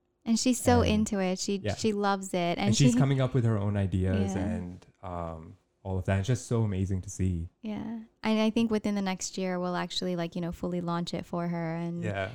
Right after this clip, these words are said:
Speaker 1: get her going
Speaker 2: <laughs>
Speaker 1: because it's, it's pretty, I think you should teach kids to be independent. It doesn't matter how old they are.
Speaker 2: Well,
Speaker 1: If
Speaker 2: the
Speaker 1: you,
Speaker 2: thing
Speaker 1: like,
Speaker 2: is
Speaker 1: realize, oh, you know,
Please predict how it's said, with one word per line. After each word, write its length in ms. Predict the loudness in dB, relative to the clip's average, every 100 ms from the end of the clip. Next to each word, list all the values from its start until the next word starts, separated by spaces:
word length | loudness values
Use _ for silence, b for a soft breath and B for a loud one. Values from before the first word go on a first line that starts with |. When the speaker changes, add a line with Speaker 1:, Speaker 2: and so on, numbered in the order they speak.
| -8
Speaker 1:
get 200 | -4 -2
her 160 | -2 -4
going 480 | -4 -4 -2 -2 0
Speaker 2:
<laughs> 40 |
Speaker 1:
because 160 | 2 2
it's, 160 | 2 0
it's 200 | -2 0
pretty, 480 | 0 2 4 0 -2 -2
I 80 | 2
think 240 | 2 4
you 100 | 2
should 380 | 2 0 0 -2 _ -8
teach 320 | -4 -4 -4
kids 340 | -4 -4 -10
to 440 | -6 -2 -2 -2 -6 b b _ -4
be 180 | 0 0
independent. 640 | 0 2 2 2 -2 -4 0
It 120 | 4
doesn't 220 | 6 6
matter 200 | 6 4
how 160 | 2 2
old 220 | 0 0
they 160 | 0 2
are. 220 | 2 2
Speaker 2:
Well, 100 | -2 _ -2
Speaker 1:
If 220 | 0 4
Speaker 2:
the 60 |
Speaker 1:
you, 140 | 6 6
Speaker 2:
thing 80 | 6
Speaker 1:
like, 160 | 4
Speaker 2:
is 40 | 2
Speaker 1:
realize, 600 | 0 0 0 0 -2 -6 b b _
oh, 300 | -2 -2 -2 -10
you 140 | -10
know, 300 | -8 -8 -10